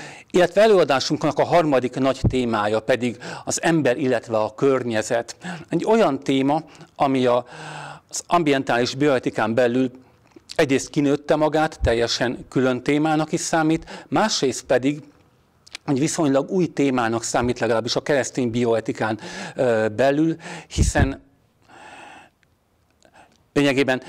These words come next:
mm, Ferenc pápa pá-, ö, pápaságával kapcsolatban, a Laudato Si-vel kapcsolatban,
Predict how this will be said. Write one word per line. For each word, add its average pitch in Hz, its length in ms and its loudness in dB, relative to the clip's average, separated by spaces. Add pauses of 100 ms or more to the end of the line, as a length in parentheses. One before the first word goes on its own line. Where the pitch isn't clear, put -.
(340)
mm, 123 540 0
Ferenc 147 460 0
pápa 135 360 0
pá-, 160 320 0
ö, 139 160 0
pápaságával 123 1000 0
kapcsolatban, 135 640 0 (180)
a 131 80 0
Laudato 127 560 0
Si-vel 113 460 -2
kapcsolatban, 117 640 -2